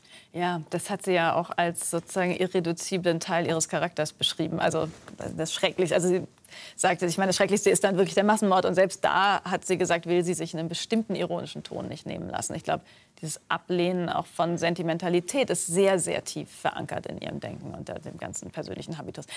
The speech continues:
Und interessanterweise wird ihr das, glaub ich, öfter auch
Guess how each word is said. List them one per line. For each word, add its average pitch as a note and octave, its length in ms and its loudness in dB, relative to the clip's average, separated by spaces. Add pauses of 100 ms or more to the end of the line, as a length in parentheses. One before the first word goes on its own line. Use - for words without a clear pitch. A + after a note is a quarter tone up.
Und A3 180 -2 (100)
interessanterweise G3+ 760 2
wird - 160 -6
ihr A#3+ 120 4
das, A3 140 2
glaub F3+ 180 2
ich, F3+ 140 -6
öfter - 360 0
auch - 140 0